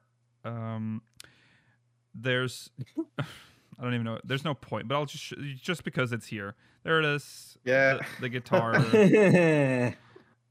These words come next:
Speaker 1: <sighs> Then there's a picture for Yorha, but this is, this
Speaker 2: We've
Speaker 1: is
Speaker 2: never
Speaker 3: I think
Speaker 2: seen
Speaker 3: that's it.
Speaker 2: this,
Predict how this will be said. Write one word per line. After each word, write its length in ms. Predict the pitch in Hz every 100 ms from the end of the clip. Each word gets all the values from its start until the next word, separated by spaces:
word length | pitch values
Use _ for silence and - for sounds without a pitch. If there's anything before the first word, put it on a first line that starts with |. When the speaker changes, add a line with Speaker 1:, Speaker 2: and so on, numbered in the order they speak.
| _ 131
Speaker 1:
<sighs> 80 | 117 - - - - - - _ _ _ _ _ _ 127
Then 220 | 147 165
there's 200 | 170 -
a 60 |
picture 540 | - 165 - 175 156 131
for 800 | 123 - 123 117 110 110 107 107 - _ _ _ _ _
Yorha, 560 | 117 117 131 139 170 180
but 120 | 139
this 180 | 135 160
is, 220 | 226 - - _ _ _ _ _ _ _ _ _ _ _ _ _ _ _ _ _ _ -
this 340 | 117 120 214 -
Speaker 2:
We've 120 | 190
Speaker 1:
is 60 |
Speaker 2:
never 200 | 302 339
Speaker 3:
I 20 | 339
think 40 |
Speaker 2:
seen 300 | - 143 160
Speaker 3:
that's 120 | 110
it. 120 | 90 165
Speaker 2:
this, 400 | - - -